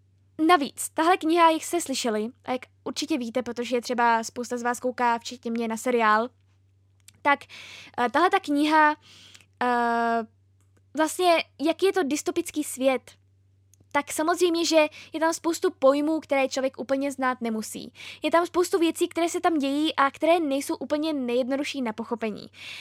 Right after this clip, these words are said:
A když to čtete ještě k tomu v angličtině,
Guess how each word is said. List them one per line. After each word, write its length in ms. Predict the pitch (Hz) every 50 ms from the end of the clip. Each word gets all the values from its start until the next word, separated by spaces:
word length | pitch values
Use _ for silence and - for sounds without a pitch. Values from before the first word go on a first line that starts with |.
| - - - _ _
A 100 | 269 269
když 300 | 247 262 226 302 320 -
to 80 | - 440 427
čtete 300 | - - 403 381 392 370
ještě 360 | 311 269 330 320 - - 403
k 60 | 403
tomu 180 | - 359 339 311
v 60 | - -
angličtině, 640 | 302 294 349 440 427 - - - 262 226 180 -